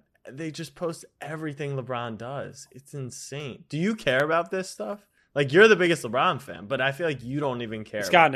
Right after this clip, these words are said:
Speaker 2: annoying.
Speaker 1: Right. It's so
Speaker 2: It's gotten annoying.
Speaker 1: And it's, this you can't even put on LeBron. It's with, with the M words. Like, just stop posting LeBron coaching the team. Like,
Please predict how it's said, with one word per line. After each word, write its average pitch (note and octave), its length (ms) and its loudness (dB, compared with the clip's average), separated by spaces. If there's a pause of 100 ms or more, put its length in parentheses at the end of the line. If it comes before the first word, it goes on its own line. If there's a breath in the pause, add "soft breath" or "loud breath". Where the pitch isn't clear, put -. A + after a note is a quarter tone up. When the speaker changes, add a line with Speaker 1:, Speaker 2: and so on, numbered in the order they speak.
Speaker 2:
annoying. G#2+ 340 -8 (160)
Speaker 1:
Right. A2+ 300 -4 (100)
It's - 200 -10
so - 240 -6
Speaker 2:
It's D#3+ 80 0
gotten A#2+ 200 0
annoying. G#2 460 -14
Speaker 1:
And F#3+ 140 4
it's, G#3 220 6 (520)
this G#3+ 340 8
you G3 180 -6
can't F#3 260 2
even D3 180 0
put E3+ 160 0
on C#3 140 2
LeBron. G#2+ 640 -2
It's - 300 -10
with, A#2 300 -8 (240)
with A2 200 -10
the A2 200 -4
M D3 220 0
words. F#2 500 -8
Like, G2+ 260 -10 (240)
just - 280 -16
stop - 460 -4
posting E3+ 440 -4
LeBron C#3 460 -4
coaching D3+ 520 -8
the G#2 80 -6
team. F3 340 -6
Like, A2 320 -2